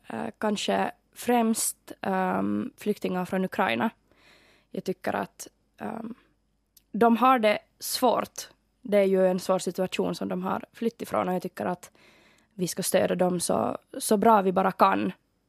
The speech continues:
Och så tycker jag också att ett annat ändamål skulle kunna vara ungdomar som, speciellt under coronan så har det varit svårt för många ungdomar.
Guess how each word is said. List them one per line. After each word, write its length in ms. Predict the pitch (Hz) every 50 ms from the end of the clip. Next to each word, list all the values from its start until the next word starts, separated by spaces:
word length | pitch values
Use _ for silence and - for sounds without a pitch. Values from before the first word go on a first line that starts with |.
| _ _ _ _
Och 140 | _ 214 202
så 100 | 214 196
tycker 300 | - 208 - _ - 185
jag 160 | 185 185 185
också 220 | 180 - - - -
att 160 | - - -
ett 160 | 185 - -
annat 400 | 208 208 202 190 185 180 - -
ändamål 380 | - 190 180 180 180 180 175 170
skulle 160 | - - -
kunna 200 | - 190 180 175
vara 240 | 180 175 180 175 - - _ _ _ _ _ _ _ _ _ _ _ _
ungdomar 580 | - 208 202 190 180 180 175 175 175 175 202 190
som, 420 | - - 196 190 180 190 196 - -
speciellt 420 | - - - 220 214 214 214 208
under 200 | 202 190 185 185
coronan 360 | 180 190 185 180 180 185 190 156
så 80 | 175
har 100 | 170 175
det 100 | 165 180
varit 420 | 175 175 175 180 180 180 - - -
svårt 340 | - - 220 254 294 302
för 100 | - -
många 260 | 262 262 262 247 240 240
ungdomar. 540 | 240 233 214 208 202 202 202 196 196 202